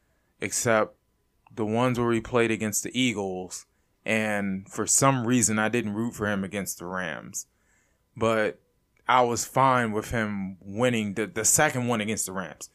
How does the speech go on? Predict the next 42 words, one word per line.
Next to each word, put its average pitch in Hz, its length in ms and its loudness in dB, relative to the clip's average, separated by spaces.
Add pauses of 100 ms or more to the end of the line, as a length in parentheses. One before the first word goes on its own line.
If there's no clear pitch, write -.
(240)
Because 123 260 0
the 92 80 -10
first 165 400 2
one, 165 320 0 (420)
no. 110 380 0 (1160)
Don't 147 180 4
forget, 135 460 2
the 117 80 -4
greatest 131 400 2
show 139 180 4
on 117 160 2
turf 113 460 4
squeaked - 520 -2
by 113 200 4
the 104 80 0
Eagles 104 500 -4
the 101 100 -6
week 110 300 -6
before 98 640 -4 (960)
in, 101 340 -2
in 113 180 -4
two 139 200 2
thousand 104 500 4
one, 101 320 0
and 101 100 -2
I 104 120 6
was 82 180 -2
pissed. - 720 -2 (760)
'Cause 120 160 2
I 123 100 10
was, 131 300 2
Eagles 143 280 4
were 123 120 4
my 113 180 2
new 113 180 0
team, 117 440 0
and 98 300 -4 (560)
the 107 100 0
Rams 123 360 4
just 107 200 0
beat 127 180 2
'em. 92 240 -10